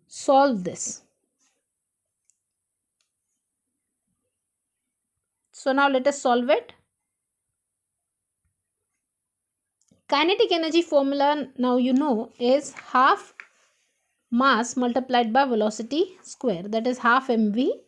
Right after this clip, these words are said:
square. So the initial kinetic energy for the mass M one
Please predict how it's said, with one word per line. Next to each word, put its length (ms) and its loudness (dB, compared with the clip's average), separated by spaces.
square. 520 -4
So 160 -2
the 300 0
initial 580 2
kinetic 540 0
energy 560 -2
for 440 0
the 120 -2
mass 560 -2
M 260 2
one 240 2